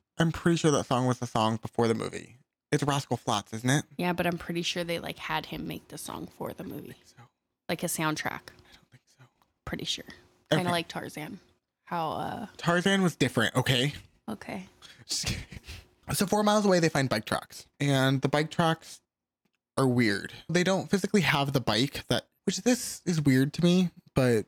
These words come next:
Speaker 1: was a different time in eighty-eight. They can't specifically say that the bike tracks were her bike tracks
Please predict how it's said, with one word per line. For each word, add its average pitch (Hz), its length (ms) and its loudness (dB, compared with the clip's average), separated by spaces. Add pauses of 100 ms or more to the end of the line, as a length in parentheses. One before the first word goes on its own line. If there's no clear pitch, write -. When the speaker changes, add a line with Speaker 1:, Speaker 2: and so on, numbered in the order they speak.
(100)
Speaker 1:
was 143 140 0
a - 40 -20
different 131 240 -4
time 131 240 2
in 127 60 2
eighty-eight. 120 500 4 (140)
They 185 140 0
can't - 440 2 (400)
specifically 175 640 2
say 151 160 2
that 143 140 2
the 147 80 2
bike 120 200 0
tracks 131 320 -2
were 120 100 2
her 120 180 2
bike 113 240 -2
tracks - 540 -2